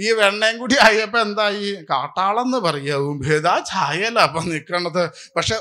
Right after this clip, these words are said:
ഒരു ഗുണമുണ്ടായി, കണ്ണിന്ന് ഇങ്ങനെ കുടുകുടേനെ വെള്ളം വരാൻ തുടങ്ങി, സന്തോഷായി. അപ്പൊ അമ്മ നോക്കുമ്പോഴോ, അപ്പൊ കണ്ണിന്ന് ഇങ്ങനെ വെള്ളം ധ-, ഇങ്ങനെ സൂത്രമൊക്കെ വേഗം തോന്നും ഈ കൃഷ്ണനെ, അത് പറയാൻ വയ്യല്ലോ.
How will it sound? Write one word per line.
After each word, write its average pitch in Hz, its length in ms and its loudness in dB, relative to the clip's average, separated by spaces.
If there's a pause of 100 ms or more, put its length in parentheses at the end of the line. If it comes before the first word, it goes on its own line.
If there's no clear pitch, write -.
ഒരു 202 180 -8
ഗുണമുണ്ടായി, 240 680 0
കണ്ണിന്ന് 160 640 -8
ഇങ്ങനെ 202 200 -6
കുടുകുടേനെ 185 840 -4
വെള്ളം 165 380 -2
വരാൻ 180 280 -2
തുടങ്ങി, 165 360 -4 (220)
സന്തോഷായി. 160 920 -4 (200)
അപ്പൊ 151 140 -2
അമ്മ 165 280 -4
നോക്കുമ്പോഴോ, 208 640 -4
അപ്പൊ 185 220 -14
കണ്ണിന്ന് 185 360 -2
ഇങ്ങനെ 240 180 -2
വെള്ളം 185 340 0
ധ-, 156 220 -6
ഇങ്ങനെ 156 200 -10
സൂത്രമൊക്കെ 165 580 -10
വേഗം 175 260 -2
തോന്നും 156 300 -6
ഈ 151 160 -2
കൃഷ്ണനെ, 143 360 2
അത് 127 240 -8
പറയാൻ 156 400 -4
വയ്യല്ലോ. 131 460 -8